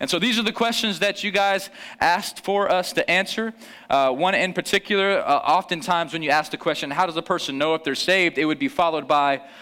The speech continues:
um, for example, people of other faiths and other religions too. So we tied that in there, and if we end up getting to that moment, then we will get to it. But the main question that peop-, some people just put a card that said salvation.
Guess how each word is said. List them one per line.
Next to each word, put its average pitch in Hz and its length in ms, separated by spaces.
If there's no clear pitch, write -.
um, 139 300
for 175 160
example, 165 480
people 170 320
of 147 80
other 160 240
faiths 170 400
and 147 100
other 147 260
religions 139 560
too. 175 200
So 147 160
we 127 140
tied 156 340
that 151 160
in 160 140
there, 151 200
and 120 180
if - 160
we 151 80
end 156 100
up 127 120
getting 151 240
to 147 80
that 135 200
moment, 135 360
then 127 100
we 120 100
will 117 200
get 143 220
to 135 120
it. 123 100
But 135 140
the 127 80
main 180 300
question 165 380
that 135 120
peop-, 175 240
some 180 160
people 180 260
just 156 220
put 160 140
a 135 40
card 151 280
that 139 100
said 131 160
salvation. 135 640